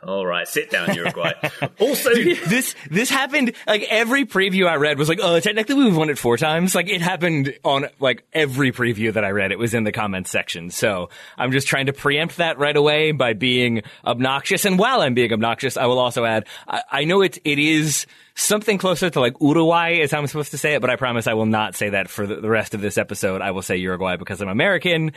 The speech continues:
Speaker 2: and I feel like that pushes the levels of pretentiousness just a bit too far for me.
Speaker 1: Yeah, that's, I, I appreciate you, uh, making that concession.
Speaker 2: <laughs>
Speaker 1: Thank you very much, Taylor.
Speaker 2: See
Speaker 1: Join,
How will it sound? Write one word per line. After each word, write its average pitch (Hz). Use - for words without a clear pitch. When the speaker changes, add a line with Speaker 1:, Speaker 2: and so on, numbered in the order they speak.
Speaker 2:
and 127
I 123
feel 131
like 113
that 123
pushes 110
the 117
levels 107
of 104
pretentiousness 104
just -
a 190
bit 147
too 113
far 78
for -
me. 71
Speaker 1:
Yeah, 110
that's, 123
I, 131
I 127
appreciate 117
you, 101
uh, 98
making 95
that 95
concession. 101
Speaker 2:
<laughs> -
Speaker 1:
Thank 107
you 104
very 101
much, 101
Taylor. 104
Speaker 2:
See 180
Speaker 1:
Join, 208